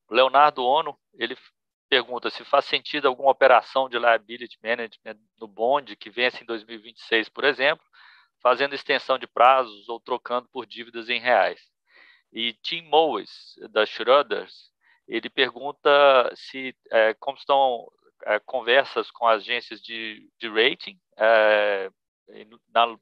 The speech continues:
na luz de, de uma, da, de um crédito, né, de um, de uma estrutura de crédito tão forte,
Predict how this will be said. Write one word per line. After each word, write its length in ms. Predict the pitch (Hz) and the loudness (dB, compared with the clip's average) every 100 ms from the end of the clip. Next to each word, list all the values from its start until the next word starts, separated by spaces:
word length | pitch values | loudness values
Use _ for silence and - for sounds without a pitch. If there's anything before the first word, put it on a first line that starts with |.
| 113 | _
na 80 | 127 | -2
luz 320 | 123 143 139 | -2 -8 -10
de, 220 | 123 123 | -8 -8
de 140 | 110 120 | -8 -6
uma, 420 | 120 117 107 95 - | 2 2 2 -2 -6
da, 280 | 110 107 107 | -6 -4 -8
de 140 | - | -14
um 80 | 113 | -14
crédito, 640 | - 123 127 - _ - 101 | -2 0 0 -2 _ -20 -8
né, 220 | 110 110 | -2 -2
de 120 | 104 | -4
um, 300 | 107 107 110 | -16 -20 -20
de 80 | 107 | _
uma 60 | 110 | -16
estrutura 480 | - 120 - 127 117 | -14 -20 -16 -12 -12
de 100 | 113 | -6
crédito 360 | - 117 - _ | 0 0 0 _
tão 160 | 123 | -8
forte, 540 | - 117 135 - _ | -6 -2 -2 -4 _